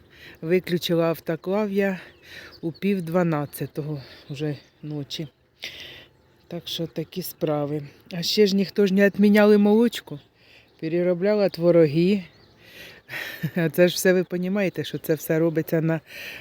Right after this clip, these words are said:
плиті на газовій. Хотіла сісти на свій пеньочок дежурний, але він ще холодний. Не буду він в тіньочку, кругом така роса. Я вийшла оце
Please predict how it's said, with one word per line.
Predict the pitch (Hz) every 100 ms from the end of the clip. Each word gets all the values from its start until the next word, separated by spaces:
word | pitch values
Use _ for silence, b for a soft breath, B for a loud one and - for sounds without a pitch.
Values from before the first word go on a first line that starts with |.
| B
плиті | - 170 - 180 214
на | 220
газовій. | 202 220 220 208 220 214 202 - _ _ _ _ _ _ B B B
Хотіла | - 190 196 190 180
сісти | 190 180 190
на | 185
свій | 180 190 185
пеньочок | 185 196 220 185 160
дежурний, | 175 170 175 170 170
але | 170 170 190
він | 175 156
ще | - - 180
холодний. | - 170 151 143 135 139 139 - _ _ _ _ b b b b -
Не | 170
буду | 147 147 151
він | 151
в | 147
тіньочку, | - 160 170 233 - - 214 202 B B
кругом | - 165 160 165 156
така | 151 - 160
роса. | 156 151 - 214 254 _ B B B B
Я | 160
вийшла | 156 180 - 170 170
оце | 160 - 170